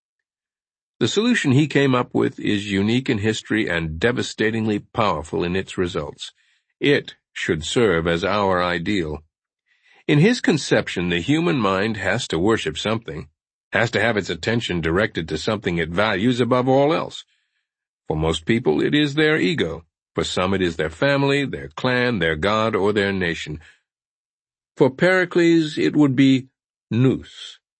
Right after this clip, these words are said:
the ancient Greek word for mind or intelligence. Nous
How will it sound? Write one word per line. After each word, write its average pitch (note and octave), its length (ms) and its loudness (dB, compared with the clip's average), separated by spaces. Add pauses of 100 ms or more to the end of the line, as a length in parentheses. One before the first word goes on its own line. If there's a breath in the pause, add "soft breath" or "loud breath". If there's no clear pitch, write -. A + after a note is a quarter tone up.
(220)
the G#2 160 0
ancient C#3+ 500 0
Greek B2 380 0
word F#2+ 500 2 (280)
for E2+ 180 0
mind G#2+ 560 0 (560)
or G2 180 4
intelligence. F#2+ 880 -4 (880)
Nous C#3+ 480 2